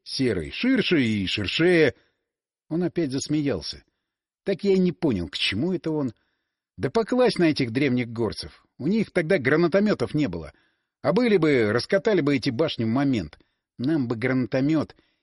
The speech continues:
и пулемёт крупнокалиберный, и этот, как его, Толик с батей говорили, А Г С семнадцать «Пламя». Автоматический гранатомёт на станке и поставить его на крыше. Вот это было бы дело. Нас бы без вертолётов вообще бы никто не взял.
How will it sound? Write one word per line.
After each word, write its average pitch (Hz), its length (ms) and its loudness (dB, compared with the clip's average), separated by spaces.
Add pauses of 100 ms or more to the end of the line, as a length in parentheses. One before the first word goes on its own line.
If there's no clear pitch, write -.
(120)
и 165 100 0
пулемёт 190 560 0
крупнокалиберный, 123 1000 0
и 127 120 0
этот, 143 280 -2
как - 240 -6
его, 90 260 -6 (500)
Толик 151 260 -2
с 104 60 -6
батей 139 280 -2
говорили, 120 440 -2
А 113 100 0
Г 151 260 0
С - 60 -6
семнадцать 170 600 -2
«Пламя». 117 380 -2 (460)
Автоматический 135 680 -4
гранатомёт 160 680 0
на 147 120 0
станке 165 580 -2 (320)
и 101 80 -8
поставить 175 540 0
его 170 180 2
на 190 120 2
крыше. 107 520 -4 (380)
Вот 220 320 0
это 185 220 2
было 147 220 2
бы 120 160 0
дело. 101 540 -2 (640)
Нас 190 260 2
бы 151 200 4
без 117 180 -2
вертолётов 190 580 0
вообще 190 380 0
бы 120 120 0
никто 117 280 -2
не 110 120 0
взял. 107 320 -4